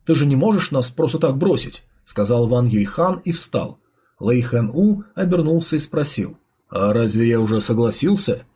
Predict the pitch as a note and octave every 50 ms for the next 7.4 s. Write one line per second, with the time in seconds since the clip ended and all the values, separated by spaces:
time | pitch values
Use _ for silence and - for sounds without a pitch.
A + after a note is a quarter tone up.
0 | _ _ - C#3+ E3 E3+ E3 E3 D#3+ E3 - F3+ F3 E3+ E3+ F3+ E3 D#3+ D#3+ E3+
1 | F3 E3+ - D#3 C#3 C#3 C#3 C#3+ - _ _ _ _ _ _ _ _ _ _ F2+
2 | F2 G#2+ C#3 D3 C3 A#2+ G#2+ G#2 G2+ G2 - - F#3 G3 F#3 E3+ - - F3 E3+
3 | F#3+ F#3 F3 F3 - F3 E3 C#3 D#3+ G#3+ G3 - - - E3+ E3 - F#3 F3 F3
4 | E3+ E3+ F#3 F3+ F3 C#3+ A2 G2 G2+ - - _ _ _ _ - A2 A2 - -
5 | A2 G#2 G2+ - - F#3+ G3 G3 F3 D#3+ D#3+ D#3+ E3 D#3+ - D#3+ D#3 D3 A#2 G#2
6 | E2 - - _ _ _ _ _ _ _ _ _ _ A2 A2+ C3+ D3 - - -
7 | A#2+ A2 G2+ F#2 E2 D2 - _